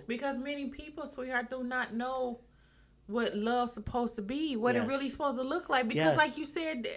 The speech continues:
Speaker 1: earlier, it's, it's off of what we saw. And if we saw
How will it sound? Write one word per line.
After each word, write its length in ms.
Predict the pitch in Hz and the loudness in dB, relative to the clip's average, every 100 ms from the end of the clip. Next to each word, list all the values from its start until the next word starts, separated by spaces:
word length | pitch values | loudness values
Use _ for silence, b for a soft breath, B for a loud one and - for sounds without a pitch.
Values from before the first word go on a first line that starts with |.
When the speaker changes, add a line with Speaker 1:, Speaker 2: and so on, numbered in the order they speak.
| - | -4
Speaker 1:
earlier, 640 | 277 370 370 269 202 196 B B - | 0 0 0 0 0 -2 B B -2
it's, 320 | 285 320 - - | 2 2 0 0
it's 200 | 277 - | 0 4
off 320 | 240 302 311 311 | 8 8 8 4
of 180 | 302 | 4
what 380 | 226 269 269 - | 6 8 6 4
we 180 | 220 262 | 0 0
saw. 580 | - - 285 285 208 - B B | -2 4 6 8 6 2 B B
And 140 | 220 240 | 0 2
if 140 | 240 | 2
we 140 | 277 277 | 0 0
saw 680 | - 302 208 302 302 311 | 6 8 10 10 10 6